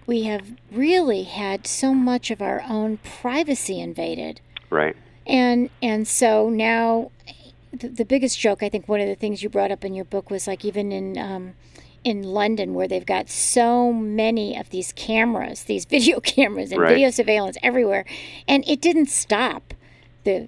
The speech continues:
Speaker 1: the terrorism, uh, the
Speaker 2: Mm.
Speaker 1: bombs in, in the subway. In fact, it was, you said, you know, the, like, what, the very next week or a couple weeks later, it only helps in law enforcement later,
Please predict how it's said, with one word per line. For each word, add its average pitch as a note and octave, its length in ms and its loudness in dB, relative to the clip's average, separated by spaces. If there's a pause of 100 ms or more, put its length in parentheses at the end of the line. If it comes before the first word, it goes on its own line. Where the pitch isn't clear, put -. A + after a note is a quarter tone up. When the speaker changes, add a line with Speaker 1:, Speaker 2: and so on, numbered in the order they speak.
Speaker 1:
the F3+ 380 -2
terrorism, G3+ 720 2 (160)
uh, F#3 80 0
the F#3+ 80 0
Speaker 2:
Mm. - 60 -2
Speaker 1:
bombs G#3+ 480 0
in, F#3 380 -6
in G#3 120 -2
the F#3+ 100 -6
subway. G#3 600 2
In G#3+ 160 -4
fact, G#3+ 280 0
it A3 40 4
was, G#3 420 0
you G#3 140 -6
said, A#3+ 420 -2
you G#3+ 140 -2
know, F#3+ 120 -4
the, G3 160 -4 (140)
like, G3+ 240 -2
what, G#3 240 2
the F#3 60 -8
very G3 200 0
next G3+ 280 -4
week A#3+ 180 4
or A3 60 2
a F3 40 -4
couple G#3 240 -6
weeks G#3 240 -2
later, B3+ 220 4
it G3 80 2
only C4 460 4 (340)
helps - 480 -2 (100)
in G3 160 -4
law G3 180 0
enforcement G#3+ 520 -2
later, G3 500 0